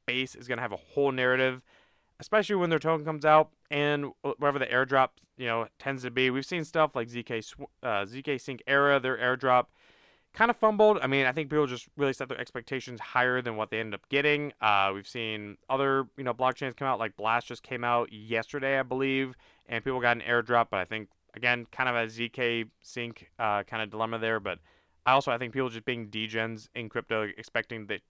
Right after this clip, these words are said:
to get way more free money, but complain when they still get free money anyways. Crypto's a weird place. But either way,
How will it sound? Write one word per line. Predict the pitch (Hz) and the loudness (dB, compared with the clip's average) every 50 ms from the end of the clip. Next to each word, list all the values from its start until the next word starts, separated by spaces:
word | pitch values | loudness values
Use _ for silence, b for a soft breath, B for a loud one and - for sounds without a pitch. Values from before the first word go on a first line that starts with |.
| _ - | _ -14
to | 123 | -8
get | 113 117 113 - 113 | -6 -4 -6 -6 -6
way | 139 156 170 165 165 | -6 -2 0 0 2
more | 156 151 143 139 | 2 2 2 2
free | - - 147 139 135 | 0 0 -2 0 0
money, | 127 127 127 127 131 131 | 0 0 0 0 0 -2
but | 123 104 107 98 95 - _ _ _ _ _ _ _ _ _ - | -2 -2 -2 -4 -4 -6 _ _ _ _ _ _ _ _ _ -10
complain | - 120 107 - 131 127 127 | -10 -8 -4 -2 -2 -2 0
when | 123 117 | -2 -4
they | 113 107 | -6 -8
still | - - - 117 110 | -8 -6 -6 -4 -4
get | 110 101 - | -4 -6 -6
free | - 107 110 | -6 -8 -6
money | 110 107 107 110 104 | -6 -6 -4 -4 -2
anyways. | 104 107 117 117 117 117 117 117 117 117 113 - _ _ _ _ _ _ _ _ _ | -2 -2 -2 0 0 2 2 2 0 0 -4 -10 _ _ _ _ _ _ _ _ _
Crypto's | - 175 170 180 165 131 | -4 -2 0 0 -2 -2
a | 135 | -2
weird | 117 113 104 95 - | 0 0 -2 -2 -4
place. | - 80 78 - - - _ _ _ - | -8 -10 -10 -10 -14 -16 _ _ _ 6
But | 170 170 160 135 - - b b b b b b b | 10 10 10 10 8 2 b b b b b b b
either | 202 226 220 202 | 2 6 6 8
way, | 175 175 170 170 170 | 8 8 8 6 6